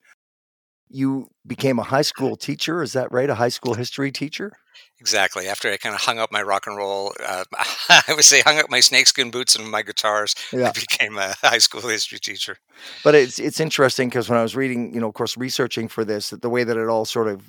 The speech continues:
Speaker 1: evolved and came together. So you loved to play. You obviously were ensconced in the music business and the music scene and loved all that part of it.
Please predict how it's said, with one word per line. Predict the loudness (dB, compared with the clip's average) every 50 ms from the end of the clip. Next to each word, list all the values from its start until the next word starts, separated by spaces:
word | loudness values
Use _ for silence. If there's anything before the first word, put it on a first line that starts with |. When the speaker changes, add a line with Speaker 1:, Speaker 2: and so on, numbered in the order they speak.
| -10 -10
Speaker 1:
evolved | -4 -2 0 0 0 0 0 -4
and | -8 -4
came | -2 -4 -4
together. | -4 -4 0 2 2 2 2 -4
So | -6 -8 -8
you | -6 -6 -4
loved | -2 -2 -2 -2 -2
to | -8 -8
play. | -8 -2 -2 -2 -2 0 -2 -4
You | -2 -2 -2
obviously | -2 -4 -6 -10 -8 -8
were | -6 -6 -6
ensconced | -8 -10 -6 -4 -4 -4 -4 -6 -8 -6 -6
in | -6 -6
the | -4 -8
music | -6 -6 -6 -6 -6 -8 -8 -6
business | -8 -8 -6 -10 -10 -10 -8
and | -8 -8 -8
the | -8
music | -8 -10 -10 -10 -10
scene | -8 -6 -4 -4 -4 -4 -4 -4 -6
and | -8 -6 -4
loved | -2 -2 -2 -2 -2 -2
all | -2 -2 -2
that | -2 -2 -2 -2 -4 _
part | -2 -2 -2 -2
of | -4
it. | -8 -10 -10